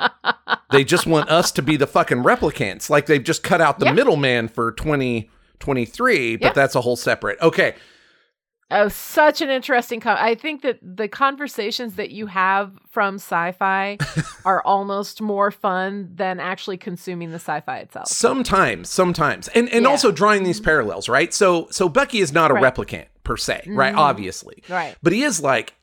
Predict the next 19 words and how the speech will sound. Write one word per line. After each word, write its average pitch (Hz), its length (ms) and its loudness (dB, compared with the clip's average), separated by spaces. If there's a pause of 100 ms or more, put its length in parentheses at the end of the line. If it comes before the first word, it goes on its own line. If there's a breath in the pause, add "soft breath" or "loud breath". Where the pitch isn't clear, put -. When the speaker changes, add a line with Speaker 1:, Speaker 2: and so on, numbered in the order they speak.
Speaker 1:
a 123 100 -2
human 214 400 -2
being 135 480 -4 (160)
who 156 140 0
sort 143 340 0
of 123 180 -2 (120)
showed 151 480 2
up 156 160 4
on 156 160 -2
the 151 80 0
doorstep 131 580 2
of 123 180 -2
Karpov 107 600 2
with 110 180 0
Speaker 2:
Mm-hmm. 104 80 -8
Speaker 1:
pre-programmed 139 760 2
skills, - 680 -4 (120)
you 139 140 -2
know, 113 260 -2